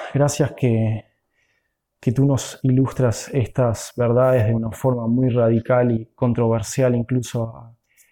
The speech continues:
a nuestro sistema humano, como pensamos tantas veces en base a méritos, Dios. Y, y te pido, Dios, que, que nos hagas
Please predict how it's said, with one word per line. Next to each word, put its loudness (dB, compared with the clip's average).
a 2
nuestro 2
sistema 0
humano, 0
como -2
pensamos -4
tantas 0
veces -4
en 2
base 0
a 0
méritos, -2
Dios. -10
Y, 0
y 0
te 2
pido, 2
Dios, 2
que, -2
que -10
nos -6
hagas -2